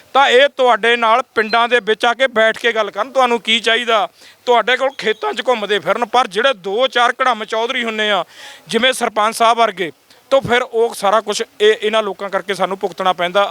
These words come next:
ਅੱਜ ਅਸੀਂ ਬਾਰਡਰਾਂ 'ਤੇ ਬੈਠੇ ਭੁਗਤ ਵੀ ਰਹੇ ਹਾਂ। ਸੋ ਮੇਰੇ ਕਹਿਣ ਤੋਂ ਭਾਵ, ਅ, ਤੁਸੀਂ ਆਏ ਹੋ, ਤੁਸੀਂ ਹੋਰ ਬਹੁਤ ਕੁਛ ਦੇਖਿਆ,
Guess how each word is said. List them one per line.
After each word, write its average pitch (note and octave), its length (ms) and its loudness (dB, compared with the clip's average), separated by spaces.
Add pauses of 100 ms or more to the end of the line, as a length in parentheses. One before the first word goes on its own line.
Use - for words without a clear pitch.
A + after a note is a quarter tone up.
ਅੱਜ F#3 140 -4
ਅਸੀਂ F3+ 160 -10
ਬਾਰਡਰਾਂ F3+ 280 -2
'ਤੇ F3+ 100 -8
ਬੈਠੇ F#3 220 -4
ਭੁਗਤ F#3 280 -6
ਵੀ F#3 120 -8
ਰਹੇ F#3+ 180 2
ਹਾਂ। A3 120 0 (260)
ਸੋ B3+ 160 2
ਮੇਰੇ G3+ 320 0
ਕਹਿਣ A#3 240 -4
ਤੋਂ A3+ 160 -4
ਭਾਵ, G3+ 520 2
ਅ, - 880 0
ਤੁਸੀਂ B3 320 -2
ਆਏ A3+ 200 0
ਹੋ, C4 120 -2
ਤੁਸੀਂ A#3+ 240 -12
ਹੋਰ A3+ 200 0
ਬਹੁਤ A#3 220 -2
ਕੁਛ A3+ 140 -8
ਦੇਖਿਆ, A3+ 480 0